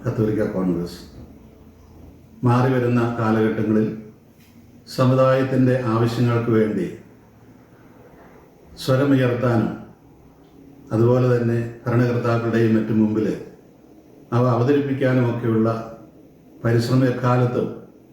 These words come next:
കത്തോലിക്ക കോൺഗ്രസ് നടത്തിയിട്ടുണ്ട്. ഇക്കാലത്ത് അത് വളരെ കൂടുതലായിട്ട്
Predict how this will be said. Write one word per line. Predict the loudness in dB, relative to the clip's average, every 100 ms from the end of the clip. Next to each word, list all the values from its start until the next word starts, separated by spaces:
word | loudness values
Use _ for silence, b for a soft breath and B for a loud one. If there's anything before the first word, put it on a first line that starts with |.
| -8
കത്തോലിക്ക | -4 0 2 2 0
കോൺഗ്രസ് | 0 0 -2
നടത്തിയിട്ടുണ്ട്. | -2 0 0 -2 -4 -6 -14 -20 _ -20 -20 -20 -20 -20 -20 -20 -20 -20 -20 -10 -6
ഇക്കാലത്ത് | -2 0 0 2 2
അത് | 0 -2 -4 -2
വളരെ | 0 0 0
കൂടുതലായിട്ട് | 0 2 2 0 0 -4